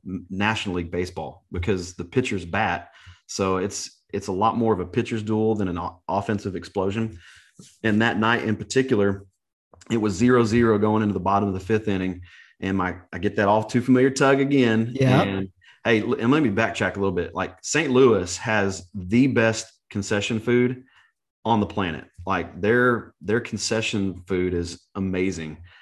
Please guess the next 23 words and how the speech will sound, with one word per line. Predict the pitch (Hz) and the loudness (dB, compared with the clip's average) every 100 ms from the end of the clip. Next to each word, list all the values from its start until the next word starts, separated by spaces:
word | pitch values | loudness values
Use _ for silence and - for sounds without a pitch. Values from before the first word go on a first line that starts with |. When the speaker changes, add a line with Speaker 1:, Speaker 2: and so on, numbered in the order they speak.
| _ | _
Speaker 1:
So | - | -4
Speaker 2:
They | 127 | 4
Speaker 1:
we're | 139 | 4
Speaker 2:
took | 117 | 6
it | 147 | 2
Speaker 1:
walking | 139 | 2
Speaker 2:
to | 147 | 4
another | 143 143 143 | 4 6 6
Speaker 1:
around. | 143 | 6
Speaker 2:
level | 139 123 127 | 4 4 2
a | 120 | 2
few | 127 135 | 2 4
years | 131 123 | 4 2
back. | 98 123 90 - _ | 2 0 -2 -8 _
Speaker 1:
Oh | 110 110 113 | 0 2 4
my | 101 87 | 2 0
gosh. | 92 90 80 - - | 0 0 -2 -4 -4
Speaker 2:
<laughs> | - | 2
Speaker 1:
And | 120 | 4
it | 123 | 4
is | 104 | 2
great. | 90 104 107 104 87 | -2 0 2 2 0
I'm, | 90 | -6